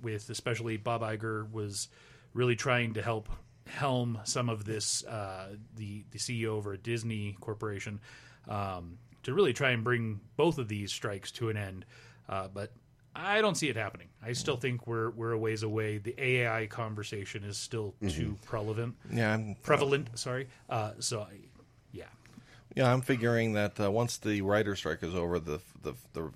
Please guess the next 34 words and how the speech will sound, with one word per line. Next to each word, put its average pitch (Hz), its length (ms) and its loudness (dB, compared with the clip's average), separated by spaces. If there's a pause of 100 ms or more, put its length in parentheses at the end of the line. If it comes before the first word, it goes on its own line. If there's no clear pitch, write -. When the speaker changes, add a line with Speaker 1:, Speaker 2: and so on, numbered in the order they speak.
(140)
Speaker 2:
actors' 90 380 -2
strike - 440 -4
is 85 80 -8
probably 78 260 -2
gonna 80 160 -2
end 69 260 -4
very 80 240 2
quickly - 320 -6
behind 69 420 -6
it, - 120 -8
because 87 500 -2 (580)
a - 60 4
lot 113 220 8
of 107 80 2
the 101 80 0
concerns 113 480 0
they 95 100 4
all 92 160 4
have 120 260 2
over, 85 200 0
like, 85 180 -4
A 87 220 2
I 92 140 2
and 87 100 -2
stuff 78 180 -4
are 80 100 4
all 92 120 6
the, 92 200 -4
the, 101 160 0 (120)
the, 101 160 0
the - 160 -2
writers 95 360 4
and 104 300 4
the 92 100 0